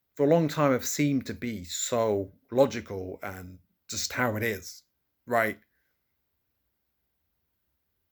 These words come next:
So, um, I know this is, um,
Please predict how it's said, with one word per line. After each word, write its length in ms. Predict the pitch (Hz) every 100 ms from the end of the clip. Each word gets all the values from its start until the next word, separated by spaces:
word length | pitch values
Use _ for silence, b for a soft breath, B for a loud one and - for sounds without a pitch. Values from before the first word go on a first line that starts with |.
| _ _ _ _ _ -
So, 320 | - 135 127
um, 460 | 120 117 113 107 - _ _ _ _ _ _ _ _ _ _ _ -
I 60 | 180
know 160 | 240
this 240 | 202 226 262
is, 140 | 226
um, 480 | 208 190 165 143